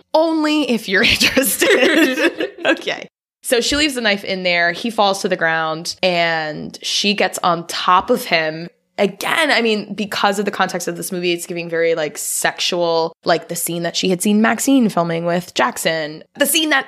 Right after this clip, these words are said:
Speaker 1: you know, we just saw Lorraine filming with Jackson, right? Like, these women on top. She gets on top of him, takes the knife out, and stabs him a bunch more times in the neck as she moans. And because they are right in front of the car that's still on with its headlights on,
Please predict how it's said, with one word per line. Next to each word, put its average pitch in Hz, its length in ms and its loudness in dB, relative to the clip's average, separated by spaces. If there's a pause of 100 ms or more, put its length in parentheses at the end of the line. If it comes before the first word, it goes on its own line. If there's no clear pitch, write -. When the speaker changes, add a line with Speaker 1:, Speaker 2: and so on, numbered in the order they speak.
(120)
Speaker 1:
you 254 100 2
know, 208 80 4
we 214 220 -2
just 226 160 -2
saw 220 80 4
Lorraine 233 580 2
filming 180 240 0
with 170 140 -2
Jackson, - 260 -6
right? 170 160 -2
Like, 180 140 -2
these 185 160 -8
women 185 240 -4
on 165 100 -6
top. 247 400 2 (380)
She - 160 -4
gets - 180 0
on 220 100 -2
top 196 240 2
of 208 80 -4
him, 185 460 -4 (300)
takes 202 380 -2
the 175 280 -2
knife 165 340 -6
out, 220 440 2
and 175 160 -4
stabs 170 320 -4
him 175 100 -8
a 170 60 -6
bunch 165 340 -8 (100)
more 165 140 -12
times 165 540 -6
in 165 140 -10
the 165 80 -8
neck 220 380 0
as 165 320 -10
she 165 680 -10 (160)
moans. 190 1400 -2 (180)
And 214 200 4
because 320 520 2
they 240 120 6
are 175 400 2
right 220 400 0
in 208 100 0
front 202 240 0
of 190 100 0
the 160 340 -2
car 180 360 4
that's 277 220 2
still 180 220 0
on 165 300 0
with 175 120 -4
its 160 120 -8
headlights 175 400 -4
on, 254 380 0